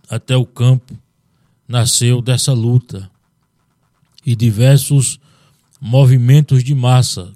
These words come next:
que a gente vem realizando ao longo de décadas. Como, por exemplo, o Grito da Terra Brasil, que começou com o Grito da Terra Nordeste, é bom que a gente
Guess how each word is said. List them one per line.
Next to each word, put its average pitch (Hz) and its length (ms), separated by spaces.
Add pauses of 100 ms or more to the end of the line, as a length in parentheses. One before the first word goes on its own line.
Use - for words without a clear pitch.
que 117 100
a 113 80
gente 117 380
vem 117 420 (540)
realizando 117 880 (800)
ao 113 220
longo 113 400
de 131 100
décadas. 107 840 (720)
Como, 117 240
por 117 240
exemplo, 110 580 (1000)
o 123 100
Grito 123 380
da 113 140
Terra 104 320
Brasil, 117 520 (1900)
que 107 140
começou 120 500
com 113 160
o 104 40
Grito 123 260
da 117 140
Terra 101 320
Nordeste, 101 520
é 104 60
bom 101 180
que - 120
a - 20
gente 95 160